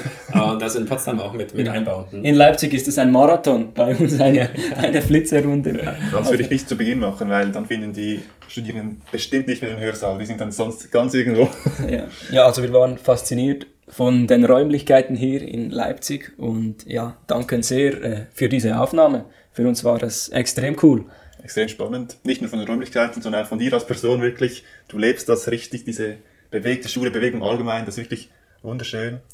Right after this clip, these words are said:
Speaker 3: zu sehen. Ja,
Speaker 2: Ja.
Speaker 3: vielen herzlichen Dank.
Speaker 1: Ja, sehr gern. Also, nat-, ja, genau, das sagt man mir immer und ich spür's auch selbst und, ähm,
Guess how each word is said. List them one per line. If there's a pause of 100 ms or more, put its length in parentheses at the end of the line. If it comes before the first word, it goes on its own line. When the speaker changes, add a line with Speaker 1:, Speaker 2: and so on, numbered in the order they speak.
(400)
Speaker 3:
zu
sehen. (440)
Ja,
Speaker 2:
Ja.
Speaker 3:
vielen
herzlichen
Dank. (460)
Speaker 1:
Ja, (100)
sehr
gern.
Also,
nat-,
ja,
genau,
das
sagt
man
mir
immer
und
ich
spür's
auch
selbst
und,
ähm,